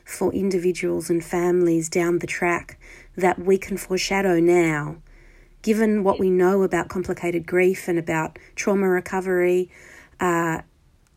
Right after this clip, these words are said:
I'm, I'm just feeling like we're, we're only starting to see the signs of what will come later. We might get rid of covid nineteen, but then we have the impacts, right? And there's so much focus on the economic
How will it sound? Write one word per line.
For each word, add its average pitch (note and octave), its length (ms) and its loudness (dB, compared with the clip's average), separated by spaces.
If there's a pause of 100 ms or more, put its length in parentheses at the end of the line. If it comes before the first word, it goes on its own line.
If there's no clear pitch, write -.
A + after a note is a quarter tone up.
(320)
I'm, A3 300 -4
I'm A3+ 140 0
just C#4+ 240 -4
feeling A#3+ 420 2
like F#3+ 440 -4 (540)
we're, A3 400 0 (160)
we're G#3+ 220 2
only A#3 180 4
starting F#3+ 420 0
to F3+ 100 -8
see F#3 320 0
the F3 120 -4
signs F3+ 520 0
of E3+ 120 -4
what F3+ 160 -2
will F#3 120 -4
come F3 300 -4
later. E3+ 520 0 (300)
We G#3 80 0
might G3+ 240 0
get - 140 -2
rid F3+ 160 0
of E3+ 120 -6
covid F3 340 -4
nineteen, E3 800 -2 (560)
but F#3+ 140 -2
then A#3 180 2
we C4 80 6
have A3+ 160 -2
the F#3 160 -2
impacts, - 720 -8
right? G3+ 340 -4 (560)
And F#3+ 460 0
there's F#3+ 180 -2
so G#3+ 260 -2
much A3+ 200 -2
focus G3 360 -6
on G3 100 -4
the F3+ 80 0
economic G3+ 480 0